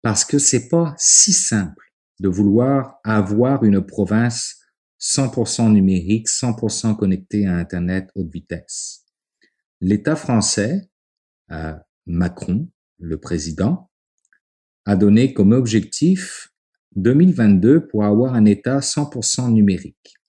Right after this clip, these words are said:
Selon les analystes, le coût de cette transition vers un État cent pour cent numérique serait de neuf point trois milliards de dollars. On s'entend,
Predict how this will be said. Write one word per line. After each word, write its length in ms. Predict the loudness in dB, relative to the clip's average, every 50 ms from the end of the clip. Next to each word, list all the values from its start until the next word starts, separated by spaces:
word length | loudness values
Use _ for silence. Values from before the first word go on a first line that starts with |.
| _ _ _ _ _ _ _ _ _ _
Selon 380 | -12 -2 2 2 4 4 4 4
les 200 | 2 2 2 2
analystes, 600 | 2 2 2 2 4 4 2 2 0 -4 -10 _ _
le 220 | 0 2 4 4 2
coût 580 | 0 -4 0 4 6 6 6 6 2 -2 -10 _ _ _ _ _ _ _ _ _ -12
de 140 | -6 -6 -4
cette 240 | -2 -2 -4 -6 -6
transition 680 | -6 -2 -2 0 0 0 -2 -2 -2 -2 -2 -2 0
vers 140 | 0 0 0
un 80 | 0
État 240 | 0 -2 -2 -4 -6
cent 260 | -4 -4 -4 -4 -6
pour 160 | -6 -6 -10
cent 160 | -6 -4 -2 0
numérique 500 | 0 0 0 -2 -2 -4 -4 -4 -4 -6
serait 560 | -4 -4 -2 2 2 4 4 4 2 0 2
de 120 | 2 4
neuf 340 | 4 4 4 2 0 -2 -8 _
point 220 | _ -2 -2 -2 -2
trois 440 | -2 -4 -4 -2 -2 -2 -4 -6 _ _ _ _ _ _ _ _ _ _ _ _ -2
milliards 680 | 2 2 4 4 4 4 4 2 2 0 -2 -4 -10 -16 _ _ _ _ _ _ -8
de 40 |
dollars. 400 | -6 -4 -2 -2 -4 -4 -6 -10
On 120 | -14 -12 -12
s'entend, 600 | -10 -8 -8 -10 -8 _ -4 -4 -4 -4 -8